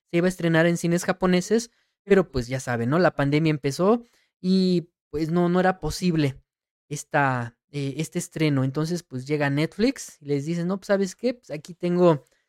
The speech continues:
eh, no vas a estrenar tu peli en cines japoneses, pero la vas a estrenar en mi plataforma y a todo el mundo. ¿Qué te parece?". Pues,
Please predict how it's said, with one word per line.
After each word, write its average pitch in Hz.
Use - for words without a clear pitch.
eh, 147
no 185
vas 208
a 214
estrenar 170
tu 160
peli 170
en 156
cines 175
japoneses, 208
pero 170
la 147
vas 165
a 180
estrenar 160
en 175
mi 170
plataforma 202
y 160
a 139
todo 170
el 160
mundo. 147
¿Qué 160
te 156
parece?". 135
Pues, 147